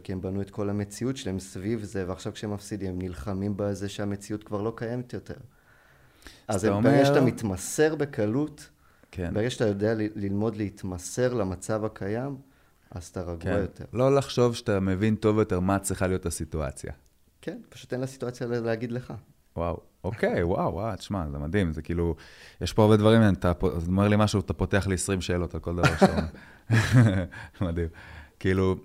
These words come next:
Speaker 2: כי, כי צריך גם, אתה יודע, להיות הישגי מאוד. לצורך העניין, אמ, היה לי פה פודקאסט עם שלומי ליבוביץ', שהוא מאסטר במכירות, ו-,
Speaker 1: כן.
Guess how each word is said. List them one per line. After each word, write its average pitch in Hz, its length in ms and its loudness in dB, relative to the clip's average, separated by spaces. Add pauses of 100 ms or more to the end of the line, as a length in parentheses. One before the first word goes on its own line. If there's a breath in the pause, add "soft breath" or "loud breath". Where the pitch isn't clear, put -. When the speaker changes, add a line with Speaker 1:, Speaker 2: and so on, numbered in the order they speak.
(320)
Speaker 2:
כי, - 180 -8
כי 95 120 0
צריך 95 280 2
גם, 104 120 6
אתה 95 120 2
יודע, 101 240 6
להיות 92 200 0
הישגי 101 440 2
מאוד. 78 340 0 (480 soft breath)
לצורך 98 200 -2
העניין, 101 300 4 (240)
אמ, 78 500 -2 (1200 loud breath)
היה 82 200 -4
לי 90 260 0
פה 78 100 -8
פודקאסט 98 460 0
עם 85 60 -2
שלומי 92 280 2
ליבוביץ', 101 420 4
שהוא 78 120 -4
מאסטר 87 300 0
במכירות, 90 680 2
ו-, 82 500 -2
Speaker 1:
כן. - 80 -8